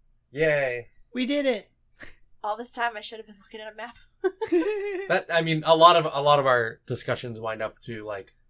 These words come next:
Speaker 1: "Let's look at a map."
Speaker 3: Yeah.
Speaker 1: Let's see if we can find a map.
Speaker 3: I guess this, this footage then is, is deceiving.
Speaker 1: It is very deceiving.
Speaker 3: Because Mirkwood in The Hobbit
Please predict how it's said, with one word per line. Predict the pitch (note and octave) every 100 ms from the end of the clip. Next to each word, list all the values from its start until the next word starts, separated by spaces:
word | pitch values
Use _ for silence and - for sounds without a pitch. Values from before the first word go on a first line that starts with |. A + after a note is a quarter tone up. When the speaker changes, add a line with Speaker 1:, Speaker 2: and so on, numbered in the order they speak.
| _ _
Speaker 1:
"Let's | E3+ E3
look | G3+
at | F#3
a |
map." | C#3+ G2 - - _ _ _ _
Speaker 3:
Yeah. | B3 B3 A#3+ _ _ _ _ _ _ _ _ _ _ _ -
Speaker 1:
Let's | -
see |
if | D3+
we | D3
can | D3
find | C3
a | A#2
map. | G2 D3+ _ _
Speaker 3:
I | C#4
guess | C#4+ B4 -
this, | D4+ D4+ - A3+
this | C4 B3+
footage | - C#4 C#4+ - -
then | F#3 F3
is, | F3+ - -
is | F#3+ -
deceiving. | G3 - - A3+ D#3 D3 _ -
Speaker 1:
It | A#2
is | A2 G#2
very | G#2+ G2+
deceiving. | - - A#2+ A2+
Speaker 3:
Because | A2+ B3+ C#4+ C4
Mirkwood | C#4 F4 F4 E4
in | C#4
The | B3
Hobbit | G#3+ G#3+ A#3 A#3